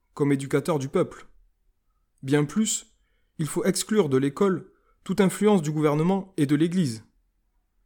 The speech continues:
Dans l'Empire prusso-allemand, ouvrez la parenthèse, et que l'on ne se défausse pas sous le prétexte facile que l'on parle d'un État futur, nous avons vu ce qu'il en est. Fermez la parenthèse.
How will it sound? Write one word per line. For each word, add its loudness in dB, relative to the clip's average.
Dans 4
l'Empire 2
prusso-allemand, 0
ouvrez -2
la -4
parenthèse, -4
et -6
que 4
l'on 6
ne 4
se -4
défausse 2
pas -4
sous -8
le -2
prétexte -4
facile -4
que -4
l'on 0
parle -2
d'un -2
État -2
futur, -8
nous -2
avons 2
vu -2
ce -8
qu'il -6
en -4
est. -8
Fermez -6
la -6
parenthèse. -8